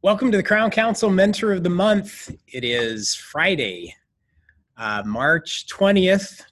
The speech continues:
twenty twenty. And I date this, uh, for significant reasons, for context on, uh,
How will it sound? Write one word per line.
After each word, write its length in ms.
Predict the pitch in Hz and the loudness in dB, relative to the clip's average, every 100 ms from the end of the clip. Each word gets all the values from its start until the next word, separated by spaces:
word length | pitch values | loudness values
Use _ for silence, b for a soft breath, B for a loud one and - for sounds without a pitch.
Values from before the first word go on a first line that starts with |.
| _ - | _ -20
twenty 420 | - 151 151 143 | -12 -8 -6 -6
twenty. 580 | - 135 117 104 147 - _ b b b - | -8 -6 -6 -6 -10 -16 _ b b b -8
And 360 | 120 120 120 | -4 -2 -2
I 220 | 113 110 120 | 0 0 -2
date 400 | 110 165 180 175 | 0 0 0 2
this, 480 | 190 214 - - | 2 2 0 0
uh, 240 | 143 123 110 | 2 2 0
for 260 | - 123 | -2 -4
significant 680 | 113 - 131 139 135 - 135 | -4 -6 -4 -6 -6 -6 -6
reasons, 540 | 127 135 135 170 175 | -4 -4 -2 -2 -2
for 220 | - 127 113 | -4 -6 -6
context 840 | - 127 127 - 120 113 - - | -6 -4 -4 -4 -6 -6 -8 -8
on, 380 | 117 113 110 107 | -8 -8 -8 -8
uh, 260 | 104 101 | -8 -10